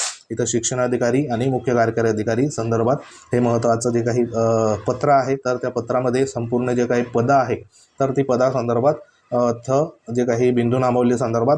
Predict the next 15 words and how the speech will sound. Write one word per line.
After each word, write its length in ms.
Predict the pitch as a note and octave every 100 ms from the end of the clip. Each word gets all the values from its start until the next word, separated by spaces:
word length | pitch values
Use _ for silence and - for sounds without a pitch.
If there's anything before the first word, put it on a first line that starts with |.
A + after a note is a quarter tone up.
| -
माहितीही 400 | A#2+ A2+ A2+ C3+
मागवण्यात 460 | D3+ B2 A#2 A#2 A2
आली 220 | G#2 G2+
आहे. 180 | F#2+ F#2+
तर 340 | - - A2+
एकंदरीत 560 | A2+ A2+ C3+ C3+ C3 C#3 - - - -
जी 60 | B2
काही 160 | C3 C3
पेसा 340 | A#2+ A2+ C3+
भरती 320 | C3 A#2+ B2
संदर्भात 440 | A#2+ A#2 A#2+ A2+ G2+ - _
ही 60 | B2
महत्त्वाची 520 | A#2+ A#2+ A#2+ A#2+ A#2+
सध्या 280 | A#2+ A2+ A2+
बघा 240 | A2+ A#2+